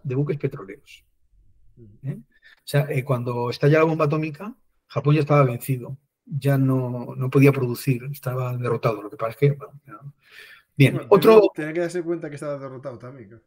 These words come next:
Speaker 1: Sí, sí, exactamente,
Speaker 2: Como
Speaker 1: pero
Speaker 2: todo el mundo se da cuenta de eso.
Speaker 1: pero ya estaban vencidos,
Speaker 2: Sí,
Speaker 1: ¿eh?
Speaker 2: sí,
Speaker 1: O
Speaker 2: sí.
Speaker 1: sea, no habría hecho falta, pero bueno, así fue la cosa, ¿eh?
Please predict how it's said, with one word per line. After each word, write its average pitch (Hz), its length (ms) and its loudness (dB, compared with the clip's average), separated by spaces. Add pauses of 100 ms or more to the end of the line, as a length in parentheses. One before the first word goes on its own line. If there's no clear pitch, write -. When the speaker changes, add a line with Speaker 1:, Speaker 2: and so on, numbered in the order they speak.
(140)
Speaker 1:
Sí, - 460 0
sí, - 400 2
exactamente, 131 480 -2
Speaker 2:
Como - 120 -12
Speaker 1:
pero 123 120 0
Speaker 2:
todo 123 80 2
el 117 60 2
mundo 113 140 -2
se 156 80 -10
da 147 160 -4
cuenta 123 280 -18
de 113 60 -18
eso. - 100 -20 (520)
Speaker 1:
pero 123 480 -2 (120)
ya 139 140 4
estaban 127 320 4
vencidos, 113 400 -6
Speaker 2:
Sí, 135 100 -4
Speaker 1:
¿eh? 120 40 -2
Speaker 2:
sí, 120 40 -2
Speaker 1:
O 117 60 -2
Speaker 2:
sí. 113 80 -8
Speaker 1:
sea, 113 160 -4 (540)
no 135 100 6
habría 143 220 12
hecho 139 160 4
falta, 123 300 -2
pero 143 140 8
bueno, 143 240 6 (800)
así 139 200 -6
fue 135 160 -4
la 113 100 -6
cosa, - 280 -20 (280)
¿eh? 156 160 -4